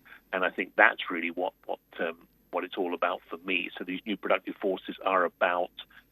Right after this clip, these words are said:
establishment of Chinese brands on the international stage and Chinese, uh, manufacturing, Chinese design, uh, high-tech design in particular.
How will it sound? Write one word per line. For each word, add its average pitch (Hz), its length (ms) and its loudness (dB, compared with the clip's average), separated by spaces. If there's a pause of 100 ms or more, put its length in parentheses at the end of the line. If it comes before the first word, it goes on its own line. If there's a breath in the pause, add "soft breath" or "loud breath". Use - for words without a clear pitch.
(140)
establishment 98 840 0
of 90 160 0
Chinese 95 520 0 (120)
brands 87 340 2
on 98 140 -4
the 90 120 0
international 90 840 -4
stage 90 400 4
and 85 100 -6 (220)
Chinese, 90 680 -2 (480 soft breath)
uh, 90 80 -2 (100)
manufacturing, 92 920 0
Chinese 85 360 -2 (120)
design, 92 800 -2 (480 soft breath)
uh, - 260 -6 (180)
high-tech 87 500 -4 (100)
design 90 380 -4
in 80 60 -10
particular. - 680 -4